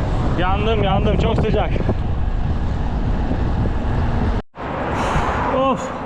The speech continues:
Hah. Çok sıcak oldu, yoruldum.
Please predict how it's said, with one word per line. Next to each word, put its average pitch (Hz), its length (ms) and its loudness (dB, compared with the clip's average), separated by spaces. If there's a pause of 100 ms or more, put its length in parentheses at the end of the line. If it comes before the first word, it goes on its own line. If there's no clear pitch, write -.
(1120)
Hah. 214 180 0 (1900)
Çok 180 180 0
sıcak 165 300 -4
oldu, 147 200 -4
yoruldum. 147 360 -2